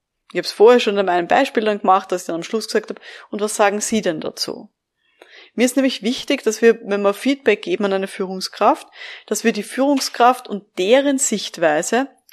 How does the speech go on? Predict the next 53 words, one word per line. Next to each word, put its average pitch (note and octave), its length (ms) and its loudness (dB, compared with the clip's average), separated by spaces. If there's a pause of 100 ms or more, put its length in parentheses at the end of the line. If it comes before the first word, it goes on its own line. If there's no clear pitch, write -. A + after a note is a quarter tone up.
genauso G#3+ 800 2
ernst - 400 -4
nehmen A3 300 -4
wie G#3 60 -6
die G#3+ 100 -12
Sichtweise G3 560 -2
von G3 120 -6
den F#3 60 -6
Beschäftigten. - 720 -6 (600)
Weil F#3 160 2
erst - 400 -2
dann D4+ 540 -2
kann A#3 200 0
ich A#3+ 120 -4
mir A3+ 160 0
wirklich A#3 260 -4
so - 80 0
ein G#3+ 100 -2
umfassendes A#3 1120 -2
und G3 180 -6
wirklich A3 240 -8
genaues G#3 560 0
Bild A#3 200 -6
von A3 140 -6
der G#3+ 80 -8
Situation G#3 640 -2
machen. - 420 -10 (460)
Und F#3 120 -4
ich G3 80 -6
sage G#3 180 4
auch G3+ 100 -8
gerne, G3+ 360 2 (380)
in - 120 -4
der G3+ 80 2
Psychologie, G#3+ 760 0
wissen A#3 220 -8
Sie, G#3+ 100 -6
da A3 60 4
gibt's A3+ 320 -2
keine D3+ 320 0
objektive E3+ 680 -4
Wahrheit. F3 600 -4
Jeder F3+ 280 0
hat G3+ 100 -2
seine G3 240 -2
eigene F#3+ 320 2
Brille A#3+ 460 2
auf C4 300 2
und A3 120 -4
irgendwo A#3+ 560 0
in A3 100 2
der G#3 80 -2
Mitte A#3+ 420 -2